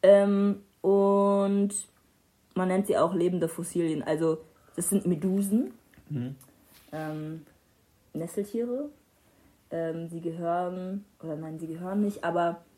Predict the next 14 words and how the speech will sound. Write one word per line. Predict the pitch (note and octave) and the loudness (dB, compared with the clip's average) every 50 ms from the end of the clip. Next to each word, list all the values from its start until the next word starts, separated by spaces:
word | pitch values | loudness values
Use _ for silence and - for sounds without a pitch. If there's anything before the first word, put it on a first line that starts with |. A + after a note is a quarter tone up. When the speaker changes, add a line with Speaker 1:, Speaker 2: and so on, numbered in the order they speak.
| _ _ _ _ _ _ _ _ _ _ _ - - D3 | _ _ _ _ _ _ _ _ _ _ _ -12 -4 0
Speaker 1:
so | F3+ G3 G#3 G3+ | 2 4 4 4
wie | G3+ G3 | 4 0
Korallen | G3 - F#3 F3 F3 E3+ E3+ F3 F#3 F#3 F#3+ F#3+ F#3+ F3+ | 0 -2 -4 -2 0 0 2 2 2 2 2 0 -2 -4
und | - - E3 D#3 - | -6 -8 -8 -6 -4
Seenemonen. | - E3 F3 F3+ F3+ F3+ F#3 F3+ - _ _ _ _ _ _ _ _ _ _ - F3 E3+ F3 F3 F3 F3+ F#3 F#3+ F#3 F#3+ G3+ G#3 G#3 - - - - _ _ - - - | 0 2 4 4 4 4 2 0 -6 _ _ _ _ _ _ _ _ _ _ -8 -6 -4 -2 -2 -2 0 0 0 0 2 0 0 0 -2 -8 -20 -20 _ _ -20 -16 -10
Speaker 2:
Seeanemonen? | - B2 A#2 B2+ C3 A#2 A#2 A2+ A2 B2 C#3+ D3 - - - | -10 -8 -8 -8 -8 -6 -6 -6 -6 -6 -8 -10 -12 -8 -4
Speaker 1:
Ja, | D#3+ D#3+ D#3+ | -4 -2 -2
Speaker 2:
Wahrscheinlich. | D#3+ D#3+ - E3+ F3 | -2 -2 -2 -4 -4
Speaker 1:
Seeanemonen, | - E3 F#3 F#3+ G3 G3 G3 G3 G3 G3+ | -4 -4 -6 -8 -6 -6 -4 -4 -4 -4
keine | - F#3 D3+ | -6 -6 -8
Speaker 2:
Mhm. | C#3+ | -8
Speaker 1:
Ahnung. | E3 F3 F3+ F#3+ G#3 G#3+ G3 F#3+ F3 C#3+ - D#3+ | -8 -8 -6 -4 -4 -4 -4 -6 -10 -14 -14 -14
Was, | D#3+ E3+ - E3 | -12 -10 -8 -8
ja, | E3 E3 E3+ F3 | -6 -6 -8 -10